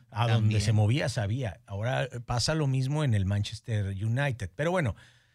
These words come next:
Speaker 1: la pregunta más incómoda que te voy a hacer el día de
Speaker 2: Sí,
Speaker 1: hoy es la
Speaker 2: sí.
Speaker 1: siguiente.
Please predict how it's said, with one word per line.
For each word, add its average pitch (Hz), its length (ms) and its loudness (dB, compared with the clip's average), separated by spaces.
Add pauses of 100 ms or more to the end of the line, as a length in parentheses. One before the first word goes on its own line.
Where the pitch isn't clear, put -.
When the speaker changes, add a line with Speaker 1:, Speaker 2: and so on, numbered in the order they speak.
(960)
Speaker 1:
la 147 200 0
pregunta 262 420 0
más 226 220 2
incómoda 160 440 0
que 120 100 -4
te 120 100 -4
voy 135 140 0
a 135 40 4
hacer - 180 4
el 170 120 6
día 196 240 8
de 135 120 8
Speaker 2:
Sí, 123 40 8
Speaker 1:
hoy 143 220 6
es 127 140 2
la 135 100 2
Speaker 2:
sí. 135 80 6
Speaker 1:
siguiente. 107 680 2